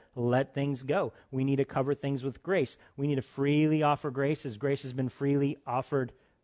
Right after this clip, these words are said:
to us. Turn with me to Ephesians chapter four. Ephesians chapter four, verse thirty-one.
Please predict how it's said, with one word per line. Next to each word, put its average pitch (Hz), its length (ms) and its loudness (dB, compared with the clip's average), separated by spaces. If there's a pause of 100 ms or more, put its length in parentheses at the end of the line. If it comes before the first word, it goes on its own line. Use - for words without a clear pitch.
(160)
to - 180 -6
us. 156 440 -4
Turn 165 140 -2
with 175 100 -2
me 175 120 0
to 151 140 -4
Ephesians 139 540 -4
chapter 139 360 -4
four. 107 400 -4 (2000)
Ephesians 143 640 -4
chapter 135 440 -6
four, 110 460 -8 (1300)
verse 127 200 -2
thirty-one. 117 680 -2